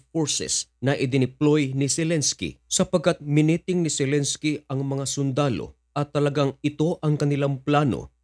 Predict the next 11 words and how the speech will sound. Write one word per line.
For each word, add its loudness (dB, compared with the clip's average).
na 2
maramihang 0
pag-atake -4
hanggang 0
sa -2
di 0
makayanan 0
ng 2
puwersa 0
ng -2
Russia -2